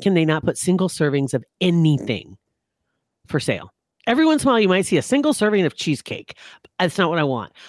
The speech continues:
I'm like, or, or little, the little loaves. 'Cause if you're just one or two people buying a whole loaf of bread,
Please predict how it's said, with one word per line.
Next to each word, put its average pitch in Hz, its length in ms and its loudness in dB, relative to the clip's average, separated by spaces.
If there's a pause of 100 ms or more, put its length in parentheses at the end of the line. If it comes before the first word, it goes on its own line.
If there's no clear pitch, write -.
(160)
I'm 185 120 2
like, 160 220 0 (160)
or, 170 160 0
or 208 220 2
little, 277 300 0
the 202 140 0
little 214 260 2
loaves. 123 520 -4 (720)
'Cause 214 140 2
if 240 140 0
you're 247 140 4
just 233 200 -2
one 233 160 2
or 302 60 2
two 269 160 2
people 226 520 0 (680)
buying 220 180 0
a 226 60 0
whole 208 180 2
loaf 208 200 2
of 165 100 -4
bread, 151 480 0